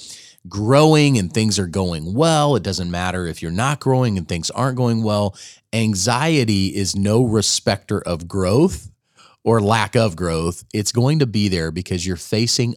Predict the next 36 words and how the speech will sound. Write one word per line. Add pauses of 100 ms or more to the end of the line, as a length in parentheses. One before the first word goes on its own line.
unknown
situations
and
challenges (320)
and
trying
to
navigate
through
'em.
And
so
his, (280)
his
big
takeaway (480)
was
he
finally
admitted, (220)
uh, (460)
that
he
needed
help.
Now,
unfortunately (520)
for
him, (480)
it
had
to
get
really,
really
bad,